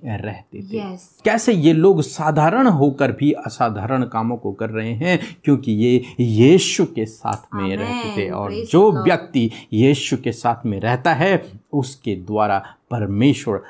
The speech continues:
Speaker 1: अद्भुत आश्चर्य कर्मों को करता है। उस व्यक्ति को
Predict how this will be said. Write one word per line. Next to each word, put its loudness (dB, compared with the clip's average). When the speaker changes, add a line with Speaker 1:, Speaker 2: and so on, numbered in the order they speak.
Speaker 1:
अद्भुत -2
आश्चर्य -6
कर्मों -6
को -8
करता -8
है। -8
उस 4
व्यक्ति -2
को -2